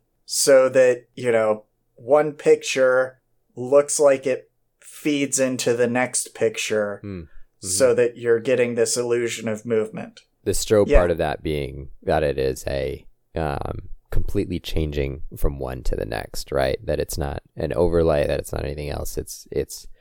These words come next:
Speaker 2: you have one image, stop, and then new image,
Speaker 1: Yeah.
Speaker 2: stop. Yeah.
Speaker 1: And the first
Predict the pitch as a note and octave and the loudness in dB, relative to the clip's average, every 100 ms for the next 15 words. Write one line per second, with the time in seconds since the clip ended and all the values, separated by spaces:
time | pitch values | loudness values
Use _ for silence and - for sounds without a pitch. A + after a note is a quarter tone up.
0 | _ _ _ D#2+ - D#2+ F2 E2 D#2+ D2 | _ _ _ -4 -2 0 2 2 0 0
1 | - - - - - - C2 - - - | -2 -6 -6 -10 -6 -2 -2 -4 -6 -8
2 | _ _ _ _ _ _ _ E2 D#2 C3+ | _ _ _ _ _ _ _ -4 -2 -2
3 | C#3+ D3 C3+ F#2+ C3 - - - C#2 - | -2 0 0 2 0 0 -6 -2 -2 -2
4 | - - _ - E2 A#1 C#2 - _ _ | -8 -12 _ -4 -2 -2 -6 -14 _ _
5 | - D#3 E3 E3+ E3+ D#3+ D#3+ - C#3 C#3+ | -2 4 4 4 4 4 2 0 2 2
6 | - - G3 A3 A3+ | 0 0 4 6 4